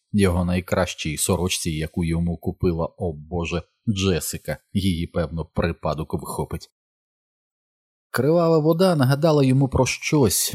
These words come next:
мабуть, про якийсь сон, що він його колись бачив, але тепер вже не міг точно пригадати, як би не намагався.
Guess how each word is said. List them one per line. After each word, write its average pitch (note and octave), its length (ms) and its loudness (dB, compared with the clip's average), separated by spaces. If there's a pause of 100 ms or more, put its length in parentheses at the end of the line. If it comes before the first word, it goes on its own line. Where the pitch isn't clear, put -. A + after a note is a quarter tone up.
мабуть, A2 420 2
про A2 140 4
якийсь G#2+ 460 2
сон, A2 540 2
що - 280 -2
він F#2+ 180 2
його F#2 240 2
колись F#2+ 360 0
бачив, F#2+ 400 0
але F2+ 160 2
тепер G#2 340 2
вже F#2+ 200 2
не G#2 120 4
міг G#2 220 4
точно G2+ 400 2
пригадати, F#2 760 0
як E2+ 280 0
би E2+ 140 0
не F2 160 0
намагався. E2 680 -2